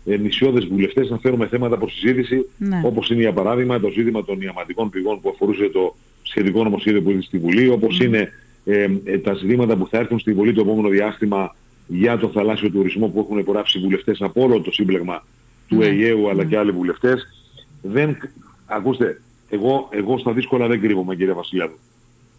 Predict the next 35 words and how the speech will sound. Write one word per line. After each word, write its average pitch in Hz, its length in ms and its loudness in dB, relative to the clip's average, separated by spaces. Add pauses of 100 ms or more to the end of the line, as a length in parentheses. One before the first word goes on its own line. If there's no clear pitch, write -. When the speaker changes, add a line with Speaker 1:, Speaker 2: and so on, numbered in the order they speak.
(560)
Speaker 1:
Ε, 85 40 -8
στα 104 200 -4
δύσκολα 127 320 2
πρέπει 123 160 2
να 127 60 2
είσαι 117 120 -2
μπροστά. 101 500 -2
Speaker 2:
Μμμ. 180 320 -4 (220)
Speaker 1:
Και 107 80 -2
νομίζω 120 320 2
ότι 123 100 4
είναι 123 120 0
και 139 120 0
άλλοι 123 120 2
βουλευτές 104 400 -2
που 117 120 -6
μπορούν 110 220 -2
να 120 60 -2
βρεθούν 113 380 -8 (400)
ε, 107 360 0 (220)
στο - 240 -2
ίδιο 123 140 2
μετερίζει, 117 420 0
στο 117 180 -4
να 113 180 0 (160)
διεκδικήσουμε 113 580 0
συνολικά. 107 640 -2 (400)
Και 120 120 0
το 123 80 2
είπα 139 160 4
προηγουμένως, 101 600 -2
χρειάζεται 120 340 0
ενότητα, 131 680 -2
Speaker 2:
Ναι. - 200 -12 (160)
Speaker 1:
συνεννόηση. 113 800 -2